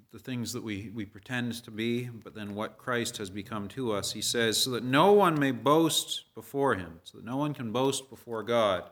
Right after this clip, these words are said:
He's talking about how God has chosen the weak things. We don't have anything to brag about before God, but it says, "It's because of him that you are in Christ Jesus, who has become for us wisdom from God, that is our righteousness, holiness, and redemption.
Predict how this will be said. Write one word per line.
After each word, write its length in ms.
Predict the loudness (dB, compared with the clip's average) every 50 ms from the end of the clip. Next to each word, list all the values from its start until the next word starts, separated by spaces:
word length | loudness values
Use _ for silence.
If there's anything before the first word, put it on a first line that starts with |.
| _ _ _ _ _ _ _ _
He's 160 | -18 -18 -18 _ _
talking 320 | -4 -4 -4 -2 -4 -6
about 240 | -6 -4 -4 -4 -2
how 240 | -2 -2 -2 -2 -2
God 220 | -2 0 0 0
has 120 | 0 -2
chosen 360 | -4 -4 -4 -2 -2 -2 -4 -6
the 60 | -4
weak 260 | -4 -4 -4 -4 -6
things. 200 | -10 -16 -14 -10
We 80 | -10 -8
don't 140 | -6 -2
have 160 | -2 0 0 0
anything 300 | 0 -2 -4 -6 -8 -10
to 40 |
brag 360 | -10 -6 -4 0 0 0 0 0
about 300 | -2 -2 -2 -2 -4 -8
before 280 | -14 -12 -8 -8 -6
God, 380 | -2 2 4 4 4 4 2 0
but 80 | -2
it 80 | -4 -2
says, 260 | -2 0 0 -2 -2
"It's 180 | -4 -8 -12 -14
because 360 | -16 -10 -4 0 0 0 0
of 140 | 0 -2 0
him 340 | 2 2 2 2 0 -2 -8 -12 -20 -20 -20 _ _
that 80 | -14 -8
you 160 | -4 -2 2
are 180 | 2 4 4 4
in 160 | 4 2 0
Christ 400 | 0 0 2 4 4 2 0 -2
Jesus, 580 | -2 0 0 0 0 0 -2 -2 -2 -4 -4 -8 _ _ _ _ _ _ _ _
who 240 | _ -2 0 2 4
has 200 | 4 4 4 4
become 460 | 2 -2 -2 0 2 2 2 2 2
for 260 | 0 2 4 6 6
us 160 | 6 6 4
wisdom 560 | 0 2 6 6 8 8 6 6 4 2 0 0
from 240 | -2 -4 -4 -4
God, 420 | -2 -2 -2 -2 -2 -2 -6 -6 -2
that 180 | 2 4 6
is 180 | 6 6 6 8
our 240 | 8 8 8 8 8
righteousness, 920 | 8 8 8 8 8 6 4 0 0 -2 -4 -4 -6 -8 -6 -6 -8 -8 -12 _ _ _ _
holiness, 880 | _ 0 6 8 10 10 10 8 6 6 4 0 -2 -2 -4 -4 -4 -6 -8 -10
and 160 | -10 -6 -4
redemption. 680 | -2 0 4 6 6 6 6 4 0 -4 -6 -8 -12